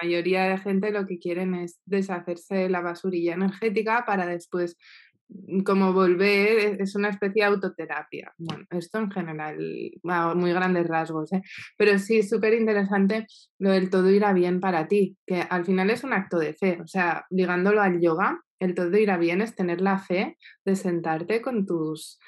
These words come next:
marrones del día a meditar. Eso es un todo irá bien, cerrar los ojos y darle a la respiración, aunque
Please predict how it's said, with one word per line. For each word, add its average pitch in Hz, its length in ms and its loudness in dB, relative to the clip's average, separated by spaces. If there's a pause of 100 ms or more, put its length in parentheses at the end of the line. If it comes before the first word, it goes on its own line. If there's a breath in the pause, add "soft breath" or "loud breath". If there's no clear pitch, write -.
(220 loud breath)
marrones 170 640 -2
del 175 220 0
día 180 440 0
a 170 120 -6
meditar. 165 600 -2
Eso 180 220 -4
es 196 80 -2
un 202 140 2
todo 175 200 -2
irá 156 280 -6
bien, 190 300 -4
cerrar 170 300 -4
los 165 240 -8
ojos 233 480 -4 (360 loud breath)
y 175 640 2
darle 170 340 0
a 185 60 0
la 190 120 2
respiración, 180 1080 -4 (680 loud breath)
aunque 175 440 0